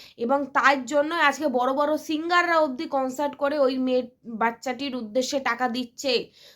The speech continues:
তোর মতন মিথ্যা জালিয়াতি কেস করেনি, তোর নামে মিথ্যা বিএমটির কাগজ দেখিয়ে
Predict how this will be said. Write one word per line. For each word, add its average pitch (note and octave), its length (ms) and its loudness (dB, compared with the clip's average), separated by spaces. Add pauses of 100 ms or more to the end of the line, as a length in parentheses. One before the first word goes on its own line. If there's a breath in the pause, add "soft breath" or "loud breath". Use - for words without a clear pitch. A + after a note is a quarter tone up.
(120)
তোর D4+ 260 4
মতন F4+ 480 6 (260 loud breath)
মিথ্যা D#4 460 -2
জালিয়াতি D#4+ 640 4
কেস E4 300 -4
করেনি, D4 600 0
তোর C#4 160 0
নামে D4+ 280 0
মিথ্যা D4+ 420 -4
বিএমটির C#4+ 560 -2
কাগজ C#4+ 400 2
দেখিয়ে D4+ 580 2